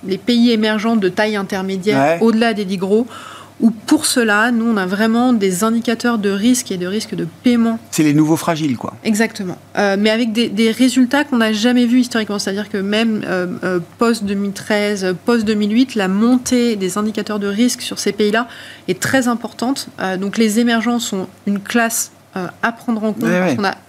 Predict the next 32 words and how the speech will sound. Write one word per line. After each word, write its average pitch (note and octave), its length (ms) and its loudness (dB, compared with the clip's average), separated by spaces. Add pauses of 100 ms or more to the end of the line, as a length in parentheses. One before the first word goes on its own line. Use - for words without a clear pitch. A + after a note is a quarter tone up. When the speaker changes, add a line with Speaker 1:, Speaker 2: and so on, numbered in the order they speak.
Speaker 1:
énormément A#3 460 2
d'avantages, A3+ 500 0
mais A3 180 2 (480)
attention C4 520 -2
sur - 180 -2
les A3 200 2
émergents. A#3 380 2 (140)
Alors, F#3 100 -4
Speaker 2:
C'est E3 120 0
quoi F#3 120 2
les F#3+ 80 2
pays D#3+ 220 0
phares E3 260 0
du C#3 200 -2
Next C#3+ 200 -2
forty, C#3+ 320 -8
là ? F#3 140 -6 (180)
Speaker 1:
Alors G#3+ 140 0
ça, B3+ 140 2 (140)
bah, G3+ 280 0
on G#3 80 -2
a, A3 240 2
euh, F#3+ 160 2
le G#3 160 4
Pakistan, G#3+ 720 -2
la G3+ 140 0
République G3+ 420 -4
Speaker 2:
Ah. - 60 -12
Speaker 1:
tchèque, G#3 440 -2
le G#3 120 0
Pérou, A#3 400 0 (360)
euh, F#3+ 520 -2